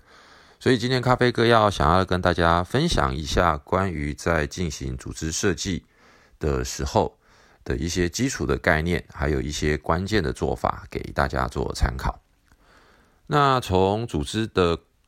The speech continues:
基本的这个规划跟设计，一般来讲，大概公司不外乎有这几种。第一种就是我们最常看到叫做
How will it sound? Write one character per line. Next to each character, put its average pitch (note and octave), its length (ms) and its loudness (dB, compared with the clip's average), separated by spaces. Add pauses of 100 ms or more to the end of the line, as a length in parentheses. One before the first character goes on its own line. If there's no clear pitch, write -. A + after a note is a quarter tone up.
(200)
基 - 180 2
本 C2+ 320 0
的 B1+ 360 -2
这 C#2+ 160 -4
个 - 320 -6 (100)
规 G#2+ 140 4
划 A#2+ 180 2
跟 G#2 160 -2
设 A#2 220 0
计， E2+ 320 -4 (340)
一 E3+ 140 2
般 C3+ 320 0
来 D#2+ 200 0
讲， - 260 0 (180)
大 F2+ 180 4
概 D2+ 640 0
公 G#2+ 200 -2
司 G2+ 360 -2 (100)
不 D#2+ 160 0
外 F#2 200 4
乎 F2 260 0
有 C2+ 220 -2
这 E2+ 140 0
几 B1 220 -6
种。 - 220 -6 (600)
第 C#3 140 4
一 E3 60 2
种 - 340 2
就 F2+ 100 0
是 G2 140 -2
我 C2+ 140 0
们 B1+ 240 -4
最 D#2 320 0
常 C2 340 -4
看 D2+ 260 -2
到 D2+ 260 0
叫 C#2+ 180 -4
做 C2+ 360 -2